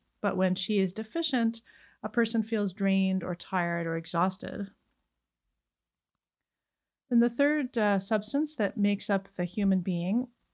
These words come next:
is shen. Shen is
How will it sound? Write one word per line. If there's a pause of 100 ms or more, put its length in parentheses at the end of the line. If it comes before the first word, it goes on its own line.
(300)
is
shen. (600)
Shen
is